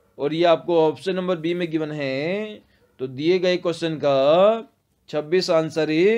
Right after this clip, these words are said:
हो जाएगा। क्वेश्चन है आपका, नीचे दिए गए चित्र का ध्यानपूर्वक अध्ययन कीजिए और ये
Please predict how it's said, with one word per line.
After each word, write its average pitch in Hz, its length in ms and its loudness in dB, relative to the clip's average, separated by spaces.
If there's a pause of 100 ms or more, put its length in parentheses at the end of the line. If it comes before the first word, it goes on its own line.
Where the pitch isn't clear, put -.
(320)
हो 180 160 0
जाएगा। 156 480 0 (760)
क्वेश्चन 175 240 -4
है 202 120 -2
आपका, 180 840 4 (140)
नीचे 175 380 -6
दिए 208 240 0
गए 202 220 2
चित्र 202 360 -2
का 185 720 4 (360)
ध्यानपूर्वक 190 840 0
अध्ययन 196 380 -2
कीजिए 185 840 -2 (400)
और 170 340 4
ये 190 540 2